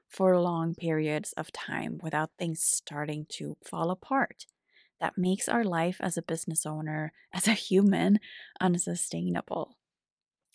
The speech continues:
And even though we all kind of know this, it's still very common to go down this rabbit hole. We think that putting a ton of effort into the business now, upfront, is all that matters.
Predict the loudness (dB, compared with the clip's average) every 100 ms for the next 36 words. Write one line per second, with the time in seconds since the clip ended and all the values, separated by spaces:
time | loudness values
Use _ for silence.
0 | -4 -4 0 2 4 4 2 0 0 0
1 | -2 -6 0 4 6 4 4 0 0 0
2 | -2 -2 -4 -6 -20 -20 _ -12 -6 -4
3 | 2 2 2 -2 0 4 4 2 -2 -4
4 | -2 -2 -2 -4 -4 -2 -2 -4 -4 -2
5 | -2 -2 -6 -2 -2 -2 -6 -8 -4 -2
6 | -4 -8 -20 -16 -4 -2 -4 -6 -2 0
7 | -2 -2 -6 -6 -6 -4 -4 -4 -6 -6
8 | -2 2 2 0 -8 -6 -4 -4 -4 -6
9 | -6 -6 -6 -6 -8 -8 -8 -4 -2 -2
10 | 0 0 0 -2 -4 -8 -8 -4 0 2
11 | 2 -2 -18 -20 -10 -8 -4 -2 0 -2
12 | -4 -2 0 0 2 0 0